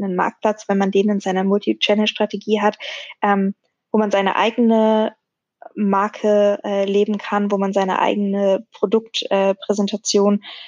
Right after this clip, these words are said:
leben kann, es aber auch muss, ähm, und man sich anschauen muss, okay, wie kriege ich meine, meine Produktdaten, die ich in meinem eigenen Shop habe, dann auf eBay,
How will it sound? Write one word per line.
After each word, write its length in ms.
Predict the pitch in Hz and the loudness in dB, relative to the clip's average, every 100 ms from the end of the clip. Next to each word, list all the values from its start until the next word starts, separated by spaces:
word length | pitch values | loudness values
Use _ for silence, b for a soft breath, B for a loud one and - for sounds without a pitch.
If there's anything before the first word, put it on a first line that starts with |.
| B | B
leben 280 | 208 214 214 | 0 2 2
kann, 260 | - 208 196 | 0 -2 -2
es 120 | - | -4
aber 280 | - 202 - | -2 0 0
auch 160 | 180 | -2
muss, 600 | 196 185 196 311 - - _ b b - | -2 2 4 2 -2 -14 _ b b -4
ähm, 480 | 208 202 202 208 - _ _ _ | 0 2 2 0 -6 _ _ _
und 160 | 214 | 0
man 160 | 208 202 | 2 2
sich 180 | 196 - | 0 0
anschauen 480 | 190 208 - 202 196 | -2 -2 0 0 0
muss, 160 | 196 | 0
okay, 280 | 196 - 202 | -4 -2 -4
wie 100 | 208 | -4
kriege 240 | - 214 | -4 -6
ich 120 | 208 - | -6 -6
meine, 380 | 185 185 185 - | -4 -2 -4 -4
meine 220 | 185 185 | -6 -6
Produktdaten, 1000 | - 190 226 - - 185 202 - 214 220 220 B B - | -6 -2 -2 -2 0 2 0 0 0 0 -2 B B -4
die 100 | 208 | -4
ich 120 | 208 | 0
in 100 | 196 | 0
meinem 220 | 190 185 | 2 0
eigenen 420 | - 185 214 196 | 0 0 2 0
Shop 260 | - 208 - | 0 -2 -2
habe, 380 | - 185 185 185 | -2 0 0 0
dann 320 | 185 180 202 | 2 0 0
auf 220 | 190 - - | -4 -6 -4
eBay, 420 | 202 202 190 | -2 2 2